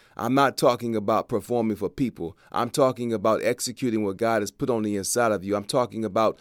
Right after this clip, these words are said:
fulfilling your assignment as, as directed and as given by God. I'm gonna say that again. Your assignment as directed and given by God. Because some of us are doing some things that <laughs> God did not give us to do. God is going to set before you and I an opportunity to serve him,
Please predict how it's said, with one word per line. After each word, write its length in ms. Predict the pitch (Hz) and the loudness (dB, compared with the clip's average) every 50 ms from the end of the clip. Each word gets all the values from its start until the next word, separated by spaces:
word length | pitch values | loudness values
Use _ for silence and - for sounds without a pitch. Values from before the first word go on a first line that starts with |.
| - _ _ | -10 _ _
fulfilling 540 | - 113 107 - - 143 135 123 123 120 | -2 -2 -2 2 4 4 6 6 4 2
your 160 | 113 113 107 101 | 2 4 4 4
assignment 520 | 98 - - - 131 131 127 117 107 90 | 2 2 0 0 2 2 2 2 0 0
as, 220 | 98 101 95 - | -2 -2 -4 -4
as 340 | - 107 92 - 104 113 98 | -2 -2 0 0 0 -2 -2
directed 520 | 85 107 107 101 113 120 127 - 113 107 104 | -2 -2 0 4 4 4 4 2 -2 -6 -4
and 200 | 101 107 104 104 | -4 -4 -4 -2
as 260 | 104 104 98 82 85 | -4 -4 -6 -6 -6
given 400 | 87 131 139 139 107 104 101 90 | -2 0 2 2 2 0 -2 -2
by 180 | 101 101 101 | -2 -4 -2
God. 400 | 92 104 110 101 92 85 69 - _ _ _ _ _ _ - | -2 -2 -2 -2 -4 -6 -10 -14 _ _ _ _ _ _ -6
I'm 100 | - 107 | -4 -2
gonna 100 | 113 113 | -2 0
say 180 | - 120 107 98 | 0 2 2 4
that 200 | 104 120 151 147 | 4 4 4 4
again. 360 | 113 92 90 92 90 92 98 - _ _ _ | 2 0 0 -2 -2 -2 -4 -10 _ _ _
Your 180 | - 113 117 117 | 0 4 4 6
assignment 500 | 110 - - - 147 151 147 131 123 98 | 4 4 2 4 6 6 6 6 4 2
as 180 | 104 113 113 92 | 2 0 0 -2
directed 680 | 85 - 101 101 120 151 165 160 - 170 165 160 - _ _ _ _ | -2 -2 0 2 4 4 4 2 0 -2 -2 -4 -4 _ _ _ _
and 240 | - 110 117 107 95 | -8 -6 -6 -4 0
given 320 | 95 127 135 123 117 101 | 4 4 6 6 4 2
by 200 | 98 104 101 95 | 0 -2 -2 -2
God. 400 | 92 87 104 95 92 87 80 65 - _ _ _ _ _ | -2 -4 -4 -4 -4 -4 -6 -10 -12 _ _ _ _ _
Because 280 | - 110 110 107 95 - | -8 -4 -2 -2 -2 0
some 180 | 147 151 165 | 0 2 4
of 140 | 151 135 127 | 4 6 6
us 160 | 123 113 - | 4 2 2
are 80 | 113 104 | -2 -4
doing 260 | 101 120 139 139 131 | -2 0 0 0 0
some 180 | - 117 101 101 | 0 -2 -4 -4
things 260 | 113 113 110 104 92 | -4 -2 -2 -2 -2
that 160 | 98 95 92 | -4 -4 -4
<laughs> 140 | 123 113 - | -6 -2 0
God 240 | 143 120 95 92 87 | 2 2 2 2 0
did 120 | 107 98 | -2 -2
not 240 | 107 113 104 98 92 | -2 -2 -2 -4 -2
give 200 | 104 117 104 85 | -2 -2 -2 -2
us 200 | 80 78 - - | -4 -6 -8 -10
to 140 | - - 92 | -10 -10 -10
do. 220 | 87 90 - - - _ - | -10 -12 -12 -14 -16 _ 2
God 280 | 101 131 139 151 160 160 | 6 10 10 10 10 8
is 100 | 151 139 | 6 4
going 300 | 139 147 143 139 135 131 | 2 4 6 6 4 4
to 180 | - - 131 | 2 0 0
set 300 | 123 - - 160 151 131 | 0 2 4 4 4 4
before 340 | 117 127 113 - 143 135 127 | 4 0 0 2 4 4 4
you 240 | 120 117 131 135 127 | 4 4 2 2 2
and 140 | 120 117 123 | 2 4 6
I 180 | 123 123 117 | 6 6 6
an 100 | 113 110 | 6 6
opportunity 680 | 117 120 - - 113 107 - 156 156 147 139 127 123 113 | 4 4 4 2 0 -2 0 0 0 2 2 2 0 -2
to 160 | 107 - 113 | -4 -6 -6
serve 400 | 98 - - 143 139 135 123 107 | -4 -2 0 2 2 2 2 2
him, 300 | 117 107 95 87 85 87 | 0 -2 -4 -4 -8 -14